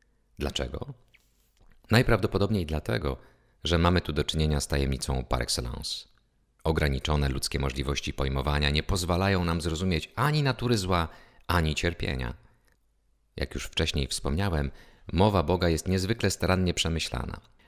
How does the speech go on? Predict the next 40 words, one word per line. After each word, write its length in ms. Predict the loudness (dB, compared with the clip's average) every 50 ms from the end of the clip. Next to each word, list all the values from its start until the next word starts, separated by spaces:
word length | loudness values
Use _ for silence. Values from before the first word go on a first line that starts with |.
| -2
Tak 160 | -2 0 2 2
jak 120 | 2 4
dobry 240 | 4 4 6 6 6
nauczyciel, 460 | 6 4 4 2 0 2 2 2 2
Bóg 200 | 2 0 -2 -2
subtelnie 580 | -6 -6 -6 -2 -2 0 0 2 2 2 2 2
otwiera 380 | 2 2 2 4 4 4 4
Hiobowi 480 | 2 2 0 2 2 0 0 -2 -6 -2
oczy, 340 | -2 -2 -2 0 0 0 0
aby 180 | 2 0 -2
ten 240 | -2 0 -2 0 2
dostrzegł, 720 | 2 2 2 0 0 -2 -2 -2 -2 -4 -4 -4 -6 -8 -8 -12 -20 -14 -8 -2
że 180 | 2 2 2
istnieje 440 | 2 2 0 0 2 4 4 4 2
wiele 340 | 4 4 4 6 4 4 2
zjawisk 440 | 4 4 4 4 4 2 0 2 0
naturalnych, 680 | 0 0 2 0 0 0 0 0 -2 -4 -4 -4 -8
o 40 | -8
których 400 | -6 -6 -4 -4 -4 -4 -4 -4
nie 240 | -2 -2 -2 -2
ma 140 | -4 -4 -4
pojęcia. 600 | 2 4 4 4 4 4 0 -4 -8 -10 -10 -12 -18 -20 -20 _ _ _ _ _ _ _ _ _ _ -20 -12
Jak 280 | -4 -2 -2 -2 0 2
wobec 320 | 2 4 4 4 0 2
tego 200 | 0 2 4 4
mógłby 400 | 4 4 4 4 2 4 4 4
pojąć 360 | 4 6 4 4 4 2 0 0
tajemnicę 500 | 0 0 0 0 -2 -2 -2 -4 -4 -2
cierpienia? 560 | -2 -4 -2 -2 -4 -4 -2 -4 -6 -6 -8 -10 -18 _ _ _ -20 _ _ _ _ _ _ _ _ _ _ _ -6 0
Bóg 240 | 0 0 0 4
nigdy 260 | 2 2 4 4 4 2
nie 100 | 2 2
tłumaczy 380 | 2 4 4 4 4 2 -2
się 140 | -6 -6 -6
z 60 | -6
istnienia 420 | -6 -6 -2 0 0 0 0 0 -2
zła 240 | -2 0 0 0
na 100 | 0 -2
tym 140 | -4 -6 -6
świecie, 380 | -6 -4 -2 -2 -2 -2 -4